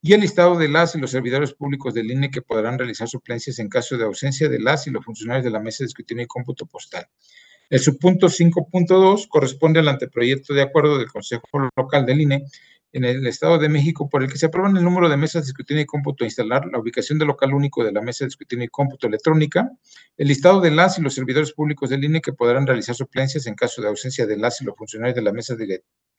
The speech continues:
de las mesas de escrutinio y cómputo postal y electrónica, así como la logística para el escrutinio y cómputo del voto de las mexicanas y los mexicanos residentes en el extranjero,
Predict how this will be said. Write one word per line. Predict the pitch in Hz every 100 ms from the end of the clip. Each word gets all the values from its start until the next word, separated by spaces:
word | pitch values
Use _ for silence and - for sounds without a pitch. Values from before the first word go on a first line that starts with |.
| -
de | 123
las | 110
mesas | 123 139 160 - -
de | 131
escrutinio | - - - 139
y | 139
cómputo | 147 147 151 - 165 170 - - - _ -
postal | 127 - 147 165
y | 151
electrónica, | 120 104 127 120 113 - -
así | 120 -
como | 143 180 170 156 _ - 196 170 - _
la | 131
logística | 175 190 165 - 175 165
para | 135
el | 120
escrutinio | 110 127 151 151
y |
cómputo | 139 143 151 151
del | 127
voto | 127 143
de | 135
las | 113
mexicanas | 110 110 120 120 -
y |
los | 104
mexicanos | 101 101 123 120
residentes | 107 110 113 123 -
en |
el | 98
extranjero, | 95 110 - 131 165